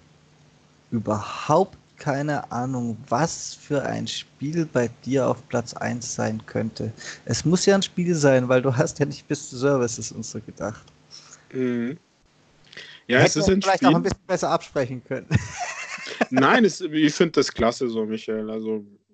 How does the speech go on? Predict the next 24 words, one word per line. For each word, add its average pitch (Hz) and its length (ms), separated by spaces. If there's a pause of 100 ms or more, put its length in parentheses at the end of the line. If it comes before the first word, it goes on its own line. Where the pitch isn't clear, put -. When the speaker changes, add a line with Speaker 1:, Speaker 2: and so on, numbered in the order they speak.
(200)
Speaker 2:
ich 123 160
find 147 240
es 131 120
gut, 156 240
dass 123 160
du, 120 280
äh, 120 280
den 127 120
Controller 127 500
dabei 120 360
hast, 127 220
den 113 180
Game 123 180
Pass - 260
Ultimate 117 500 (600)
oder 98 100
den 95 100
Game 113 180
Pass 117 260
insgesamt. 110 580 (800)
Das 113 280
unterstütze 135 560
ich - 60
voll 127 400